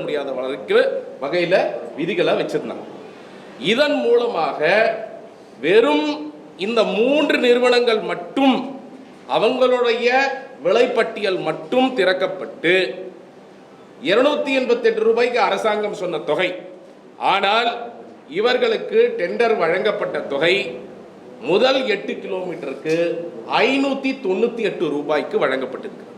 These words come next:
ஒரு மெட்ரிக் டன்னுக்கு முன்னூத்தி பத்து ரூபாய், ஒரு மெட்ரிக் டன்னுக்கு முன்னூத்தி பத்து ரூபாய். So இதோடைய அர்த்தம் என்ன அப்படின்னா, கிட்டத்தட்ட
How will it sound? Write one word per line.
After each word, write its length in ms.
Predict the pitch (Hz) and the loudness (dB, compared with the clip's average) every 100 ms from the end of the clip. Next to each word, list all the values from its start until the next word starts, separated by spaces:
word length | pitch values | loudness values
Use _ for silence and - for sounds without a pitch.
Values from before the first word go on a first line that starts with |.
| - - - - - - 147 | -18 -16 -16 -18 -18 -4 4
ஒரு 180 | 226 277 254 | 6 6 4
மெட்ரிக் 400 | 233 - 160 - 208 | 2 0 -4 -4 -4
டன்னுக்கு 480 | 165 151 - 160 220 240 - - - - - 139 | -4 -6 -4 2 4 4 -2 -8 -12 -20 -18 -8
முன்னூத்தி 500 | 196 262 277 302 269 - | -2 0 2 0 -2 -2
பத்து 220 | 190 - 139 | -2 -2 -4
ரூபாய், 240 | 117 110 - - - - - - 143 | -4 -6 -8 -16 -20 -20 -18 -4 2
ஒரு 120 | 226 226 | 2 2
மெட்ரிக் 300 | 208 226 208 | -2 -4 -4
டன்னுக்கு 280 | 202 220 226 | -4 -4 -4
முன்னூத்தி 320 | 196 214 226 160 | -2 -2 -2 -2
பத்து 160 | 160 139 | -2 -2
ரூபாய். 220 | 117 110 - - - - - - - - | -4 -6 -8 -14 -18 -20 -20 -20 -12 2
So 80 | 226 233 | 4 6
இதோடைய 320 | 233 220 196 180 165 | 4 2 4 2 2
அர்த்தம் 340 | - 277 269 240 | 2 2 2 2
என்ன 120 | 226 220 | 2 0
அப்படின்னா, 400 | 170 165 156 165 214 240 - - - - - | 0 -2 0 2 2 -2 -6 -12 -18 -16 -12
கிட்டத்தட்ட 560 | 196 247 - 214 - | -2 0 2 0 2